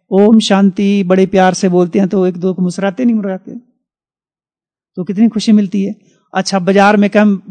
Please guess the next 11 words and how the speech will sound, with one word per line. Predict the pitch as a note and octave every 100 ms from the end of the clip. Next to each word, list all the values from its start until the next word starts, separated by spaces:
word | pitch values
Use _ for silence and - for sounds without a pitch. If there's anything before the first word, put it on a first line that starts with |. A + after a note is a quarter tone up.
| E3 -
जा | D#3+ F3+
रहे | F#3+ F#3+
हैं, | F3+ A3+ -
भीड़ | F3 F3+
में | G3 G3+
एक | G3 G3+
ही | G3+
कहीं | G3+ G3
ब्राह्मण | F#3+ G3 G#3
दिख | F3+ F#3
जाए, | G#3 F#3+